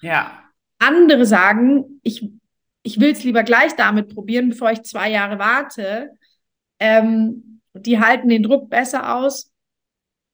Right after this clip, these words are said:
Speaker 2: Und wieder andere sagen, oh Gott, ich, ich kann, also das kann ich mir überhaupt nicht vorstellen und brauchen Jahre, weil sie auch ein Thema mit künstlicher Befruchtung an sich haben, zum
Speaker 1: Mhm.
Speaker 2: Beispiel.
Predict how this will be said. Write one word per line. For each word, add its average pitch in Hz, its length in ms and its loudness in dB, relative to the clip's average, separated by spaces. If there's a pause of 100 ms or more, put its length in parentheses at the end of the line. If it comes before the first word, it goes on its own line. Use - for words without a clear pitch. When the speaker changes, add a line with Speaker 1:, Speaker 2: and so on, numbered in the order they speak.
(480)
Speaker 2:
Und 214 260 -4
wieder 269 320 2
andere 220 340 -6
sagen, 208 460 -8 (160)
oh 196 100 -10
Gott, 220 320 0
ich, 208 200 -10 (280)
ich 214 240 -10
kann, 220 720 -2
also 202 180 -6
das - 220 -12
kann - 180 -4
ich 254 80 0
mir 233 120 2
überhaupt 220 260 2
nicht 208 160 -10
vorstellen 214 800 -4 (280)
und 208 180 -6
brauchen 226 600 0
Jahre, 240 800 2 (520)
weil 214 220 -2
sie 233 140 -4
auch 220 180 -6
ein 220 160 -8
Thema 269 420 -2
mit 220 260 -8
künstlicher 233 360 -6
Befruchtung 220 560 -6
an 220 240 4
sich 262 540 -2
haben, 170 400 -8
zum 185 160 -2
Speaker 1:
Mhm. 262 140 4
Speaker 2:
Beispiel. - 340 -16